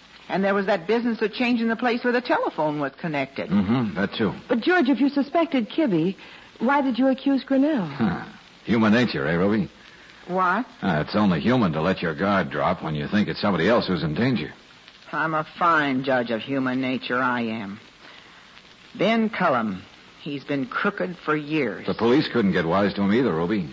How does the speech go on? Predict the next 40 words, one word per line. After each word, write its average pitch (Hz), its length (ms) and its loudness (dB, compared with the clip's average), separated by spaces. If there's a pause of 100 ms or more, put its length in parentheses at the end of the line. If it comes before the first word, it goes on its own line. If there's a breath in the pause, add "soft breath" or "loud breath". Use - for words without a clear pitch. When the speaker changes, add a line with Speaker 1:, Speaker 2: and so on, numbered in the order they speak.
(140)
Speaker 2:
so 90 80 -8
don't 123 160 0
blame 117 240 2
yourself 101 380 2
too 65 100 -10
much. 113 300 -12
Speaker 3:
Besides, 202 580 2
it's 208 140 -2
a 220 40 2
lot 233 300 4
easier 170 340 2
to 165 120 -8
predict 196 380 -2
what - 220 -2
people 202 320 0
will 165 180 2
do 165 420 4
than 139 240 -6 (600 loud breath)
what 147 200 -2
they 151 160 2
are. 151 540 2 (260)
Speaker 2:
Hmm? 127 260 -2 (380)
Speaker 3:
Kibby 294 320 4
knew 233 300 4
what 220 260 -2
Cullum 160 320 0
would 170 160 -4
do. 220 340 -4 (480)
You 190 160 4
knew 214 140 6
what 233 220 2
Kibby 349 260 2
would 226 160 0
do. 160 240 -4 (1500)
I 170 140 -2
know 175 120 0
what 143 220 -6
you're 180 80 -2
gonna 165 200 -2
do, 139 140 -6